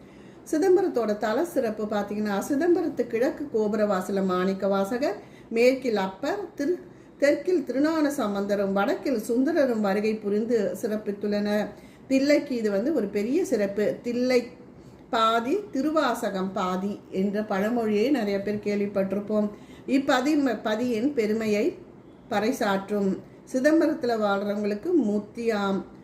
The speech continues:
சிதம்பரத்துக்கு புலியூர் என்று மற்றொரு பெயரும் உண்டு. இப்பெருமையை நோக்கி புலியூர் என்ற வழக்கில் ஐந்து ஊர்கள் இருக்கின்றன. அவற்றை பார்ப்போமா?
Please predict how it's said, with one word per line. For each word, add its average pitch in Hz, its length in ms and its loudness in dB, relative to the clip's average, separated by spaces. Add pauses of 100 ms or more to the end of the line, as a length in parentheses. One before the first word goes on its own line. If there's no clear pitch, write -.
(220)
சிதம்பரத்துக்கு 294 920 2
புலியூர் 294 460 4
என்று 240 300 2
மற்றொரு 226 440 2
பெயரும் 214 420 0
உண்டு. 196 380 2 (340)
இப்பெருமையை 294 600 2
நோக்கி 226 440 -2
புலியூர் 320 540 0
என்ற 240 220 0
வழக்கில் 214 480 0
ஐந்து 285 440 0
ஊர்கள் 214 340 0
இருக்கின்றன. 196 640 0
அவற்றை 202 300 -4
பார்ப்போமா? 214 880 0